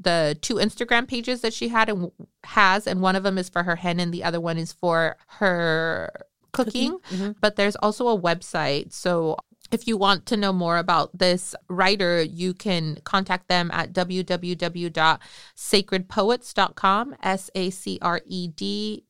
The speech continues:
Speaker 1: P O E T S dot com. Um, or you can, uh, look, uh, her up on Instagram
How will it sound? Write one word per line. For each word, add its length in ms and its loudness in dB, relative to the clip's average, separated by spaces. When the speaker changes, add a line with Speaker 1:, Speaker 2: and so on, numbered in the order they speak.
Speaker 1:
P 260 -8
O 220 0
E 140 -6
T 340 -12
S 400 0
dot 240 0
com. 420 2
Um, 300 4
or 140 2
you 160 -4
can, 560 0
uh, 260 0
look, 360 -4
uh, 240 2
her 240 2
up 180 4
on 200 0
Instagram 760 0